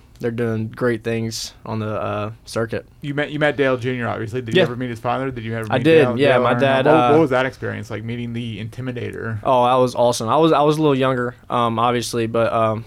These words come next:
Speaker 1: my dad and him were really good friends, uh, and are really close, uh, whenever they raced, and our families would, uh, hang out a little bit.
Speaker 2: Right. Are, are drivers, are they a different breed of, of person, or are they just like everyone else? Are they, are they, are they normal people?
Speaker 1: Oh, no, they're, they're normal people. I,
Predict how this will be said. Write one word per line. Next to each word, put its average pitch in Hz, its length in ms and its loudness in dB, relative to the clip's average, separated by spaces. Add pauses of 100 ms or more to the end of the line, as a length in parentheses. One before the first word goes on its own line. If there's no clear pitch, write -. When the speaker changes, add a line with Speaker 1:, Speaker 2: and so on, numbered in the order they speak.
(300)
Speaker 1:
my 131 120 -2
dad 127 280 0
and 123 80 -6
him 127 100 -4
were 117 120 -2
really 120 200 0
good 113 160 -6
friends, 120 460 -4 (180)
uh, 104 320 -4 (500)
and 120 80 -6
are 113 60 0
really 113 220 0
close, 113 560 -2 (180)
uh, 107 140 -4
whenever 110 260 -4
they 107 140 -2
raced, 107 540 -6 (440)
and 107 100 -6
our 107 80 -2
families 107 460 -6
would, 107 220 -4
uh, 101 340 -2
hang 113 160 -6
out 107 100 -4
a - 60 -4
little 104 100 -6
bit. 101 220 -8 (160)
Speaker 2:
Right. 131 220 -6 (200)
Are, 156 140 2
are 160 160 2
drivers, 175 500 4
are 147 160 2
they 151 160 4
a 156 40 2
different 139 460 -2
breed 143 460 -2
of, 123 240 -8
of 107 220 -10
person, 143 360 -2
or 147 200 2
are 127 40 2
they 123 160 2
just 117 200 -6
like 120 160 -2
everyone 113 320 -4
else? 110 240 -6
Are 101 80 -6
they, 104 120 -6
are 101 220 -8
they, 104 160 -6
are 107 160 -6
they 110 120 -6
normal 107 340 -8
people? 113 280 -6
Speaker 1:
Oh, 113 200 4
no, 120 240 2
they're, 143 220 4
they're 147 200 2
normal 143 300 4
people. 113 320 0
I, 123 160 2